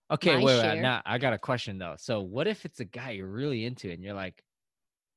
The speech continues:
Speaker 1: kinda want him to pay for it? No, you don't get, uh,
Speaker 2: No,
Speaker 1: and
Speaker 2: I don't
Speaker 1: he
Speaker 2: think that's the product of my attraction to this guy, and,
Speaker 1: Oh,
Speaker 2: and
Speaker 1: gotcha,
Speaker 2: I,
Speaker 1: gotcha,
Speaker 2: I
Speaker 1: gotcha.
Speaker 2: won't be like, "Oh, he's not willing to, like, pay the bill,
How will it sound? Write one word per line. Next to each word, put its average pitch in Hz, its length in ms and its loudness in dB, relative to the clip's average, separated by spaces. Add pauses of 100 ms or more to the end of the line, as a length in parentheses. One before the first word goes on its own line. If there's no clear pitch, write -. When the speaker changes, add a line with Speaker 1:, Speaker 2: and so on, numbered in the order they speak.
(140)
Speaker 1:
kinda 147 200 -16
want 113 220 -8
him 95 80 -12
to 90 100 -20
pay 117 220 -12
for 87 260 -14
it? - 140 -20 (840)
No, 147 280 4
you 165 160 0
don't 175 180 6
get, 180 220 0
uh, - 40 -4
Speaker 2:
No, 254 320 6
Speaker 1:
and 247 40 6
Speaker 2:
I 262 100 6
don't 320 140 4
Speaker 1:
he - 0 -
Speaker 2:
think 302 160 2
that's 285 180 2
the 285 80 -2
product 214 480 2
of 196 160 -2
my 185 340 -2 (220)
attraction 185 680 -4
to 240 120 -6
this 226 160 -4
guy, 220 260 0
and, 165 280 -2
Speaker 1:
Oh, 120 60 -6
Speaker 2:
and 180 140 -6
Speaker 1:
gotcha, - 180 -8
Speaker 2:
I, 190 100 0
Speaker 1:
gotcha, 196 160 -8
Speaker 2:
I 208 80 -2
Speaker 1:
gotcha. - 20 0
Speaker 2:
won't 220 220 2
be 226 120 4
like, 185 280 0 (360)
"Oh, 196 140 0
he's 165 120 -2
not 160 200 -4
willing 160 360 -4
to, 156 80 -6
like, 151 340 -8 (220)
pay 185 160 -6
the 165 120 -6
bill, 156 460 -8